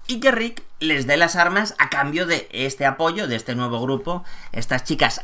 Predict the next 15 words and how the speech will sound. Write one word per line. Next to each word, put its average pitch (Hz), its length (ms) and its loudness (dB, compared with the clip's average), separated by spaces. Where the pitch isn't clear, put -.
aguerridas 196 800 6
que 220 140 -2
posiblemente 160 680 -2
sean 156 260 -2
capaces 131 440 0
de 127 80 0
dar 151 160 4
muchos 196 540 2
problemas 123 520 -2
a - 80 -4
los 160 160 -2
salvadores 143 520 0
porque - 280 -6
además 202 400 0
tienen 185 480 -2